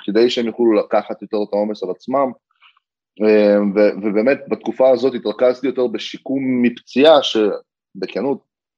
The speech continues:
ב-, בעולם אידיאלי לא הייתי צריך לחשוב על זה אפילו. אמ, אבל היה לי את המזל הזה, זכיתי לעבוד עם אנשים כאלה, אמ, ו-, והוא הוצ-, והוא הוציא אותי מזה, הוא פשוט הוציא אותי מהפציעה הזאת.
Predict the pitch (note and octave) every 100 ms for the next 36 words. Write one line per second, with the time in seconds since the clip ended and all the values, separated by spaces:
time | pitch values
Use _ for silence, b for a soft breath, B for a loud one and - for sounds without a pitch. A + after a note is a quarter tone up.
0 | _ _ F#2+ A#2+ G#2+ G#2 A2 A2 C3 C3
1 | A2 A2 C3 B2 A2 A#2+ B2 G#2+ - G#2+
2 | G#2 - - B2 G#2 E2+ C#2+ - C2 G#1+
3 | - _ _ _ _ _ - F#2+ G2 G2
4 | F#2+ F2+ G2+ G#2 B2+ C#3+ C#3 A#2 G#2 A#2
5 | A2+ A2 F#2 F2 - A2 A2 G#2 G#2+ G#2
6 | G#2 F#2+ - A#2+ A2+ A#2 A2+ A2+ A2+ -
7 | _ _ _ _ - G2 G2 G2 G2 F#2+
8 | F#2+ F#2 - _ _ _ _ _ _ _
9 | - G2+ F#2+ A2+ G2 A2 A2+ A2+ - G#2+
10 | F2 G#2+ A#2 A#2+ B2 A#2+ F4+ F#4+ C4+ F3+
11 | - - - - - - D3 D3+ C3+ G#2
12 | - A2+ B2+ C#3 D3+